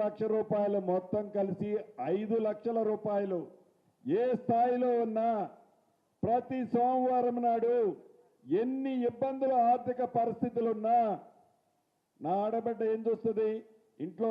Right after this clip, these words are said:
పెళ్ళిడికి వచ్చిన కూతురుంటే ముందు నా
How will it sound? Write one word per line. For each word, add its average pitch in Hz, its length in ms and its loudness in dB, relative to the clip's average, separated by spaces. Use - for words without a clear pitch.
పెళ్ళిడికి 208 460 -4
వచ్చిన 208 260 -4
కూతురుంటే 214 600 -2
ముందు 196 320 -2
నా 208 60 -4